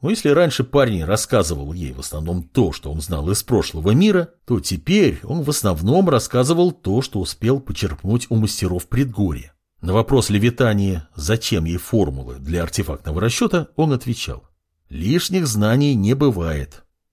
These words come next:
Лекция на ходу продолжалась, и Левитания, попавшая в свою стихию, заливалась соловьём, рассказывая многочасовые лекции Мака о кровотечениях. Девушка, приставленная к ней, шла рядом с открытым ртом, хватая каждое слово.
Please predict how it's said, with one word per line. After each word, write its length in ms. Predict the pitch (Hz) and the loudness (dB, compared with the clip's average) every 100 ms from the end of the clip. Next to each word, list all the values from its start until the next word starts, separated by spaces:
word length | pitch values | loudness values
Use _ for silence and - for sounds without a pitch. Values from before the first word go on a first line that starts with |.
| _ | _
Лекция 600 | 107 151 180 - 151 139 | 0 2 2 0 2 4
на 100 | 101 | 2
ходу 520 | 90 85 85 160 135 78 | 0 -4 0 2 2 0
продолжалась, 800 | 151 95 85 117 196 160 - - | -2 -2 -2 2 2 2 -4 -6
и 120 | 110 | 0
Левитания, 560 | 135 156 156 233 202 180 | 2 2 2 2 2 -2
попавшая 580 | - 95 143 - 110 87 | -4 0 0 2 -2 -2
в 100 | - | -4
свою 320 | 185 160 82 | 0 0 0
стихию, 680 | - 87 - 196 180 113 76 | -4 -6 -2 0 0 -4 -6
заливалась 640 | 104 101 151 196 185 - | -2 2 4 4 2 0
соловьём, 800 | - 135 120 101 80 90 80 64 - | -2 0 0 -2 -4 -6 -6 -8 -12
рассказывая 720 | - 104 - 113 131 131 104 | -2 -2 0 0 2 2 2
многочасовые 840 | 92 139 110 - 95 98 90 90 | 2 0 0 -2 -2 -2 -2 -2
лекции 400 | 90 90 - 87 | 0 -2 -2 -4
Мака 480 | 87 151 160 135 123 | 0 0 0 -4 -2
о 140 | 160 143 | -4 -4
кровотечениях. 1000 | - 98 104 123 - 65 60 - _ _ _ _ _ | -2 -2 0 -2 -4 -8 -12 -18 _ _ _ _ _
Девушка, 640 | 73 78 131 180 170 175 | -8 0 2 4 2 0
приставленная 680 | 135 139 - 156 131 110 107 | 0 -2 2 2 4 2 2
к 120 | 104 | 0
ней, 180 | 170 196 | 0 2
шла 320 | 147 - 107 | 0 -2 0
рядом 320 | 107 170 156 135 | 2 2 2 -2
с 140 | - | -2
открытым 500 | 104 - 196 170 151 | -6 -2 0 2 2
ртом, 540 | 120 - 170 123 78 - | 0 2 2 2 0 -8
хватая 500 | - 107 151 135 104 | -8 -4 0 0 0
каждое 520 | - 98 104 87 87 | -4 -2 -2 -2 -6
слово. 400 | - 78 62 60 | -8 -10 -12 -16